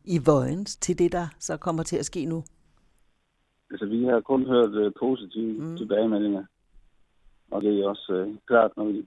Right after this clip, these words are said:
Speaker 2: når vi så også får en økonomisk fordel ud af det. Det ser rigtig godt ud.
Speaker 1: Hvilke firmaer har der været samarbejdet med for at få etableret solvarmeanlægget?
Speaker 2: Ja.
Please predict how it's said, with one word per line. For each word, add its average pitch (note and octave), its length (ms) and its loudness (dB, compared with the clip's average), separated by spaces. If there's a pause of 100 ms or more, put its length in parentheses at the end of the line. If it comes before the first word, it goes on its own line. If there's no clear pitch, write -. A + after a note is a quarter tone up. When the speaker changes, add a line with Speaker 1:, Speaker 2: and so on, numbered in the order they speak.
(120)
Speaker 2:
når A#2 60 -4
vi G2+ 100 -2
så A2 100 2
også G#2+ 220 2
får G#2 200 4
en G2 220 -6
økonomisk G#2+ 440 -2
fordel G#2+ 320 0
ud G#2 80 -2
af G#2 140 0
det. G2+ 100 -6 (400)
Det C3 120 -10
ser A#2+ 160 2
rigtig A2 200 -2
godt G2+ 140 2
ud. G2+ 120 -2 (960)
Speaker 1:
Hvilke F#3+ 240 -4
firmaer F#3 400 2
har F3+ 160 -4
der E3 100 -2
været D3+ 200 -2
samarbejdet D#3+ 580 -6
med D3 180 -4 (600)
for D3+ 120 -4
at C#3+ 60 -6
få D#3+ 100 -4
etableret D3+ 520 -6
solvarmeanlægget? D3+ 920 -4
Speaker 2:
Ja. - 1120 -20